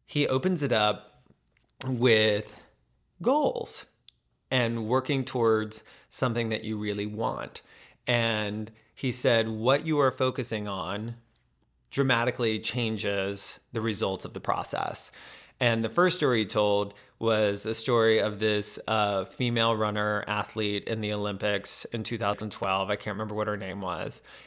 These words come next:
And she was, it was, like, a sprint race, and she was down at the, the start of it. And when she, uh, looked up, her first thing was, "I cannot lose. I cannot lose."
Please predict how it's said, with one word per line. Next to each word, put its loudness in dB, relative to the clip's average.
And 0
she 4
was, 0
it 2
was, 0
like, 0
a -2
sprint 0
race, -2
and 2
she 0
was -2
down 4
at -6
the, -4
the -2
start 6
of -2
it. 2
And 2
when 2
she, 0
uh, 0
looked -2
up, 4
her 0
first -2
thing -2
was, -2
"I -6
cannot -4
lose. -8
I -6
cannot -2
lose." -6